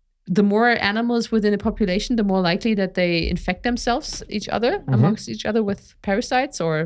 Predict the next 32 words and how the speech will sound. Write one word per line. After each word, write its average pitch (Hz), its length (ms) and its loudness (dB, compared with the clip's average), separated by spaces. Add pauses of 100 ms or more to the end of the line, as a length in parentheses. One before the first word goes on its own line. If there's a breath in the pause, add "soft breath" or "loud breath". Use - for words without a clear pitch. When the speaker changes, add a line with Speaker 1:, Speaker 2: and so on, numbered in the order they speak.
Speaker 1:
whatever. 185 240 0
Speaker 2:
Yep. - 180 0 (320 loud breath)
Speaker 1:
And 226 160 4
of 226 120 0
course, 262 180 2
predation. 254 500 -2 (500)
Speaker 2:
Mm-hmm. 110 180 2 (200)
Speaker 1:
So 214 380 2 (260 loud breath)
what 214 160 0
he 285 180 0
did, 285 220 0
he 226 160 -4
came 233 260 0
up 226 200 -2
with 202 180 -2
the, 185 560 0
the 190 240 0
idea 190 420 0
of 175 420 -2
creating, 220 640 -2
um, 180 560 0 (280)
that 180 240 0
Universe 196 500 -2
twenty-five, 190 680 -2
which 202 180 -2
is - 160 -4
a 175 80 2
huge 262 420 -6
Speaker 2:
<laughs> - 160 2
Speaker 1:
pen. 202 240 0 (720 loud breath)
I 202 100 0
think, 247 360 -4